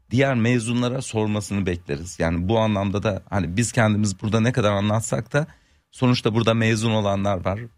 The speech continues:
Buradaki paydaşlarımız var. Onların da bir görüşünü almak lazım. Son olarak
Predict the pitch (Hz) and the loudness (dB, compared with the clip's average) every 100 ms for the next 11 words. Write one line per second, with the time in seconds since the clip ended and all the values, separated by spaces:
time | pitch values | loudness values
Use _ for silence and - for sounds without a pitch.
0 | - 113 117 - - 110 107 107 - 98 | -4 -2 -2 -2 0 2 2 0 -2 -2
1 | 95 123 151 110 110 107 104 101 82 87 | -2 -4 0 2 2 2 2 0 -2 -4
2 | 85 _ _ - 107 98 98 80 82 78 | -6 _ _ 0 0 0 0 0 0 -2
3 | - 69 76 120 - _ _ _ _ _ | -2 -4 -2 -4 -6 _ _ _ _ _
4 | _ _ _ _ _ - - 160 180 151 | _ _ _ _ _ -6 0 2 4 2
5 | 117 107 - | 0 -2 -8